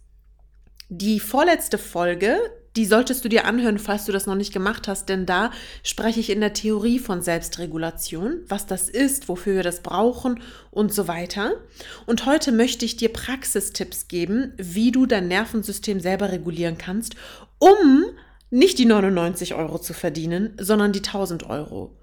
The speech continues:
Oder unabhängig vom Geld jedes andere Thema in deinem Leben,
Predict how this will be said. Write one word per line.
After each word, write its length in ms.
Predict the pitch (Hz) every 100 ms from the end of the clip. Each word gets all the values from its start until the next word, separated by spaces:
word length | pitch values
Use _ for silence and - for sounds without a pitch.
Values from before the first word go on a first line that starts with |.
| - - - - - _
Oder 520 | - 240 226 220 220 -
unabhängig 580 | 285 330 240 240 233
vom 260 | - 202 175
Geld 500 | 196 226 185 214 233
jedes 500 | - 180 233 262 262
andere 320 | 214 220 214 202
Thema 340 | 226 220 214
in 100 | 190
deinem 240 | 190 190
Leben, 460 | 175 170 160 156 160